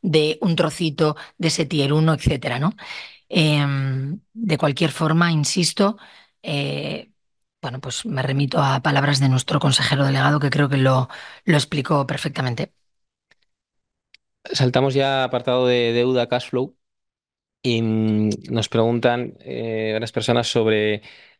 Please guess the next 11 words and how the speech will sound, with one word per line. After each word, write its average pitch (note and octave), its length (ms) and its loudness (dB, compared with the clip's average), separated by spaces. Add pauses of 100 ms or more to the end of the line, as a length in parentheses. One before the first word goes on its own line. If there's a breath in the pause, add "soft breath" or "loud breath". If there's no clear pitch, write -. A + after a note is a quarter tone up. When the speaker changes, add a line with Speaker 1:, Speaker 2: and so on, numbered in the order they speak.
Speaker 2:
los, A2+ 440 -2
eh, G#2+ 600 -2 (420)
gastos A#2 340 -2
financieros B2 420 0
del A#2+ 140 0
tercer A#2+ 240 -2
trimestre B2 600 -2 (120)
y D3 120 -10
qué C#3+ 200 0
podemos B2 340 -2
esperar A2+ 540 -4